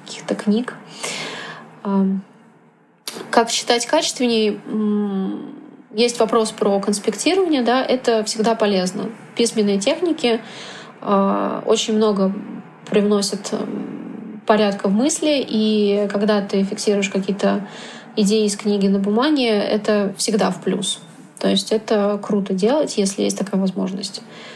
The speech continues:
То есть по возможности конспектировать, тщательно выбирать книги, не гнаться за количеством. А, полезно также написать рецензию, чтобы ос-,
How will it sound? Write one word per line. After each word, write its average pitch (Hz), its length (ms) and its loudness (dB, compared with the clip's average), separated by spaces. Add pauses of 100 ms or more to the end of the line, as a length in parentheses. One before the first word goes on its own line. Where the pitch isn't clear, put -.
(800)
То 226 80 -4
есть - 320 -4
по 233 80 -2
возможности 233 640 0
конспектировать, 285 760 -2
тщательно 233 420 0
выбирать 196 380 0
книги, 277 340 0
не 226 180 2
гнаться 214 420 0
за 196 180 0
количеством. 247 840 0 (600)
А, 196 500 2 (500)
полезно 240 380 2
также 220 520 2
написать 208 880 0
рецензию, 208 400 2
чтобы 196 300 2
ос-, 196 120 0